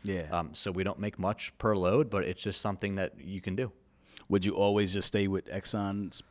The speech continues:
Speaker 1: only, or would you ever branch out and do any others?
Speaker 2: We've been with Exxon for eighty-five years.
Speaker 1: Yeah, there's no reason to.
Speaker 2: There's, yeah, I mean, they have a good brand.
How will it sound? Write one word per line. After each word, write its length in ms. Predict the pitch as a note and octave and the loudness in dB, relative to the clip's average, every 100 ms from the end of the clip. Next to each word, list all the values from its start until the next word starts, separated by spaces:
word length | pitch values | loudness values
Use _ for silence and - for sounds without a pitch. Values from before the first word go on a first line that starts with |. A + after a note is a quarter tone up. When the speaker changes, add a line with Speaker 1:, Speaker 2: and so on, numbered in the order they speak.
| - - | -14 -8
Speaker 1:
only, 400 | A2 A2+ A2+ F#2+ | -2 2 2 2
or 120 | F2 | 0
would 140 | F2 | -2
you 60 | F2+ | -4
ever 240 | F2+ F2 | -4 -4
branch 400 | D#2+ F2 F2+ E2+ | -6 -8 -8 -6
out 200 | F2+ E2+ | -4 -4
and 100 | E2 | -6
do 120 | D#2 E2+ | -6 -6
any 140 | E2 | -6
others? 380 | D#2+ D#2 D2+ - _ - | -6 -8 -12 -14 _ -4
Speaker 2:
We've 200 | G#2+ G2 | -2 2
been 100 | G#2+ | 2
with 120 | G#2 | 2
Exxon 320 | F#2 - F#2 | 0 0 -2
for 120 | - - | -4 -6
eighty-five 480 | F#2+ F2 E2 D#2 E2 | -6 -6 -6 -6 -4
years. 340 | G2 F2+ - - _ _ - | -4 -4 -10 -16 _ _ -12
Speaker 1:
Yeah, 160 | F2+ F2 | -8 -8
there's 160 | F2 | -8
no 80 | F#2 | -6
reason 340 | F2+ F2+ F2 E2 | -4 -6 -8 -2
to. 60 | |
Speaker 2:
There's, 400 | A2 G#2 G2 - - | 0 0 0 -6 -4
yeah, 200 | A2+ A#2+ | 0 2
I 60 | |
mean, 100 | G2+ | 2
they 80 | G2+ | 0
have 100 | G2+ F#2+ | 0 -2
a 40 | |
good 260 | E2+ G2 F#2+ | -2 -2 2
brand. 500 | F#2 F#2 F#2+ A#2 | 2 2 2 0